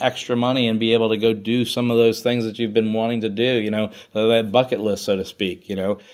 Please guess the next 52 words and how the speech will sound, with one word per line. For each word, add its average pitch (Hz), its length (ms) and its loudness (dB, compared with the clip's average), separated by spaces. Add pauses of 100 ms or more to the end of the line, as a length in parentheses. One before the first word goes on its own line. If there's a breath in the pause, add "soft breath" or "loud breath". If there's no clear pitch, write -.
(120 loud breath)
and 117 160 -2
then, 117 260 0
you 107 80 -6
know, 104 160 -4
and 107 160 -2
then 110 200 0
manage 120 340 0
it 110 80 2
as, 110 240 2
as 107 260 -2
you 107 80 -2
go 101 200 -2
forward. 117 580 4 (220 loud breath)
You 123 160 2
know, 117 60 2
again, 117 280 4
it's, 104 220 -4
and, 113 200 0
and 117 300 -2
not, 123 160 -2
it's 113 160 0
not 127 160 2
a 110 60 4
one 123 220 2
size 120 340 4
fits - 260 -2
all, 123 460 6 (240 loud breath)
but 113 220 8
it 113 120 6
is 123 220 4
part 123 320 4
of 120 80 8
that 117 260 4
con-, 120 340 0
of 113 140 -2
those 110 200 4
conversations 120 800 0
that 107 120 2
we 101 140 -6
have 131 320 2
in 110 100 0
terms 110 240 0
of 110 180 -2 (220 loud breath)
how 135 140 4
do 143 80 8
we 135 160 4
create 127 560 2
that 120 260 6
kind 120 160 0
of 104 100 0
lifestyle 117 680 4
that, 110 240 2